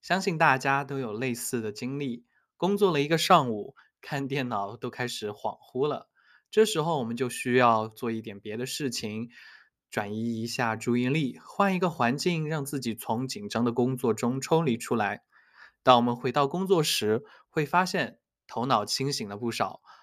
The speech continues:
工作起来也得劲儿了不少。其实学生也是一样的。最近我所在的城市天气不怎么好，每一天都下雨，导致学生在我的教室里面总是感觉昏昏欲睡的。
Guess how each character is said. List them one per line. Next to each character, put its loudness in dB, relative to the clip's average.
工 4
作 8
起 2
来 6
也 4
得 -6
劲 -2
儿 2
了 -2
不 -2
少。 -4
其 -2
实 2
学 -2
生 -4
也 -6
是 -6
一 -2
样 6
的。 -12
最 4
近 2
我 0
所 -2
在 2
的 -2
城 -6
市 2
天 -4
气 -4
不 -2
怎 -8
么 -10
好， -4
每 -6
一 -6
天 -6
都 -2
下 6
雨， -6
导 0
致 -4
学 -2
生 -4
在 2
我 -2
的 -4
教 4
室 -4
里 -6
面 -4
总 -10
是 -4
感 0
觉 -4
昏 -10
昏 -4
欲 -2
睡 -2
的。 -14